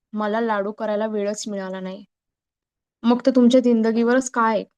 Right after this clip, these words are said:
म्हणावंच काय, की तुम्हाला लाडू करण्यासाठी तुम्हाला तुमचे कर्तव्य पार पाडायला वेळ मिळत नाही? Are you serious की तुम्हाला तुमच्या मुलांसाठी लाडू करायला वेळ नाही मिळत आहे? बरं, मग मला सांगा की तुमचं शेड्यूल एवढं बिझी कोणतं आहे? मग काय करायचं ना अशा वेळेस आपण,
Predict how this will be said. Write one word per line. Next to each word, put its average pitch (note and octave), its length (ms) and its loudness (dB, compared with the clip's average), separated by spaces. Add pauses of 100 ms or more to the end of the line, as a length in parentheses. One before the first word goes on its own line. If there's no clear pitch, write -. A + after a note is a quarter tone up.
म्हणावंच G#3+ 500 -2
काय, E3+ 200 -18 (360)
की B3+ 100 -8
तुम्हाला C#4 260 4
लाडू A3 320 0
करण्यासाठी F4 460 -2
तुम्हाला C4 300 0
तुमचे C4+ 280 0
कर्तव्य G#3+ 460 -8
पार C#4 200 -4
पाडायला A3+ 400 -6
वेळ E4 160 -4
मिळत F#4 280 -6
नाही? G4+ 140 -8
Are A#3 160 -2
you C4 180 -6
serious B3 320 -8
की F#4+ 80 -8
तुम्हाला F4+ 260 -2
तुमच्या E4 280 0
मुलांसाठी C#4 540 0
लाडू G#3+ 220 -2
करायला B3+ 300 -2
वेळ D4+ 180 -2
नाही D#4+ 120 -4
मिळत D#4+ 300 -6
आहे? F4+ 80 -8 (480)
बरं, D#4+ 160 4
मग F4+ 140 0
मला D#4 220 2
सांगा D#4+ 240 -2
की F4+ 160 -6
तुमचं D4 220 6
शेड्यूल C4+ 340 4
एवढं D4+ 240 2
बिझी G#3+ 240 -6
कोणतं A3 340 -6
आहे? - 80 -18 (960)
मग A#3+ 140 -4
काय C4 200 0
करायचं A3+ 380 -2
ना D4 140 -2
अशा A#3 240 -8
वेळेस B3 240 -2
आपण, A3+ 360 -6